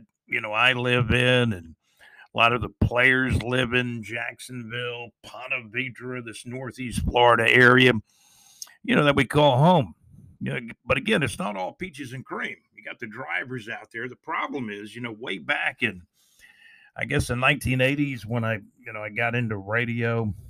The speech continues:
uh, here in Jacksonville, did a, I did a sports talk show around, what, nineteen eighty-one, and I was still going to school then at the time.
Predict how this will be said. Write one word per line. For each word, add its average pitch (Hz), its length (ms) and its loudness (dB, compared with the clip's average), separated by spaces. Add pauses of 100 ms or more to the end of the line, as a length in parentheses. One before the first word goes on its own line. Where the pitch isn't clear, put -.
(100)
uh, 95 120 -8
here 113 320 -2
in 107 120 0
Jacksonville, 117 840 -2 (640)
did 120 180 -2
a, 113 140 0 (260)
I 120 100 -12
did - 180 -10
a - 60 -8
sports - 460 -10
talk 120 300 -6
show 117 400 -6
around, 107 540 -2
what, 101 200 -8
nineteen 107 460 -2
eighty-one, 110 680 -4 (1040)
and 113 480 -2
I 156 60 -2
was 151 100 -2
still 196 140 -4
going 147 220 0
to 113 60 -10
school 175 360 -4
then 110 180 -4
at 90 120 -14
the 101 80 -10
time. - 340 -16